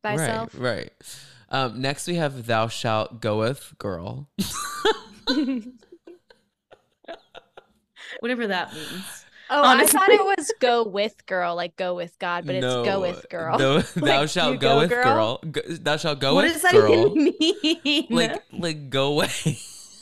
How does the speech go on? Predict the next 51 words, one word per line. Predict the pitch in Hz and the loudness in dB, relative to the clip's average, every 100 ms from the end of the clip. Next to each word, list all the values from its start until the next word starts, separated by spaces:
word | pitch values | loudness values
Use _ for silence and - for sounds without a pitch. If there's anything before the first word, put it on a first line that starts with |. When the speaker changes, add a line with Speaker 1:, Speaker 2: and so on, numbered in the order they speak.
| - 349 - 359 - 403 415 | -8 -8 -4 -8 -4 -6 -2
Speaker 2:
Oh, | 285 285 | 0 0
I | 254 | 0
thought | 277 302 | -2 -4
it | 294 | -4
was, | 269 | -6
like, | 247 208 | -8 -10
"You | 214 | -14
go, | 196 190 196 | -10 -8 -8
girl." | 180 180 160 185 190 | -8 -8 -8 -8 -6
Like, | 190 185 - | -6 -4 -4
"Thou | 185 185 | -4 -4
shalt | - 175 165 | -6 -10 -6
goeth, | 180 180 175 - | -6 -6 -8 -4
girl." | 165 | -2
Speaker 1:
I | 160 | -2
think | 165 170 | -4 -2
that | 151 | -4
is | 110 104 | -4 -8
what | 104 101 | -12 -14
it | 87 | -16
means. | 90 85 78 - - | -18 -20 -20 -18 -6
But, | 151 165 151 | -4 -2 -4
but | 175 156 | -4 -2
in | 175 180 | -2 -2
the | |
context | 180 147 143 147 | -4 -2 -2 -2
of | 127 | -6
this | 113 - | -6 -4
episode, | 117 123 123 107 | -4 -4 -4 -2
they | |
used | 107 101 113 113 | -2 -2 -4 -2
it | 113 - | -4 -4
in | 107 | -6
reference | 104 104 - 104 | -6 -6 -8 -8
to | 117 | -6
them | 110 104 101 - 110 | -6 -6 -10 -14 -10
going | 117 107 107 101 98 | -2 0 0 -2 -4
up | 101 - | -6 -6
a | |
hill. | 95 98 73 - - - | -8 -8 -10 -14 -10 -2
Speaker 2:
Going | - 220 208 196 214 220 | 2 2 2 2 -2 -6
Speaker 3:
<laughs> | - | -2
Go, | 233 233 | 0 2
Speaker 2:
away. | |
Speaker 3:
literally | 196 - 254 254 | 2 4 4 2
trudging | - - 233 208 208 233 220 | -2 -4 -2 -2 -2 -6 -6
up | 208 | -6
a | 214 | -8
concrete, | 208 - 202 202 208 - 214 202 | -10 -8 -4 -4 -4 -6 -6 -2
Speaker 2:
Go | 277 262 | -2 0
Speaker 3:
like, | 262 | -2